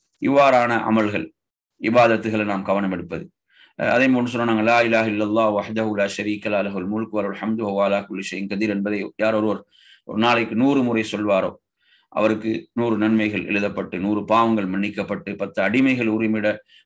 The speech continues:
உரிமையிட்ட நன்மை, அதே போன்று அவர் அல்லாஹ்விடத்தில் சிறந்ததை கொண்டு வந்தவர், ஆஹ், ஷைத்தானிலிருந்து பாதுகாப்பு என்ற விடயங்கள், இவ்வாறான சிறப்புகளை சொன்னோம். இப்ப, அன்பிற்குரிய நறுமையான சகோதரர்களே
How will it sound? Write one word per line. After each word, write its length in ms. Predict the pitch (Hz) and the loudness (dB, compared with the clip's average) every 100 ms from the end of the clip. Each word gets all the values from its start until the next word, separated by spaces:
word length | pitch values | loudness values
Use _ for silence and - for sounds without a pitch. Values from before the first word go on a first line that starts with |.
| - | -4
உரிமையிட்ட 560 | 110 107 101 107 104 - - | 0 0 0 -2 -2 -4 -6
நன்மை, 560 | 104 110 117 113 - _ _ _ | 0 2 2 0 -4 _ _ _
அதே 220 | - 117 | 0 0
போன்று 500 | 117 113 110 113 107 _ _ _ | 2 0 2 0 -2 _ _ _
அவர் 400 | - 110 113 107 - | 0 4 4 0 -4
அல்லாஹ்விடத்தில் 500 | 113 120 113 107 110 107 | 0 2 2 0 -4 -4
சிறந்ததை 380 | 104 104 107 101 | -2 0 0 0
கொண்டு 280 | - 104 123 | -2 0 0
வந்தவர், 440 | 123 120 117 117 _ _ _ _ - | 0 2 0 -2 _ _ _ _ -8
ஆஹ், 220 | 104 110 113 | -2 -2 -2
ஷைத்தானிலிருந்து 540 | 110 113 104 101 87 | -2 0 0 -2 -4
பாதுகாப்பு 520 | 104 117 123 117 113 | -2 0 0 -2 -2
என்ற 180 | 107 101 | -4 -2
விடயங்கள், 500 | 101 107 101 87 82 - 107 | -2 -2 -2 -4 -8 -6 -2
இவ்வாறான 340 | 113 110 104 101 | 2 2 0 -2
சிறப்புகளை 460 | 104 82 95 92 | -4 -6 -8 -6
சொன்னோம். 300 | 87 80 69 - _ _ _ - _ | -6 -8 -8 -12 _ _ _ -20 _
இப்ப, 400 | - 110 104 - | -2 2 2 2
அன்பிற்குரிய 540 | 107 147 160 139 120 | 0 4 4 4 0
நறுமையான 460 | 110 117 123 117 95 85 | 0 0 0 0 -2 -6
சகோதரர்களே 640 | 92 104 92 90 104 117 | -4 -2 -2 -2 -2 -4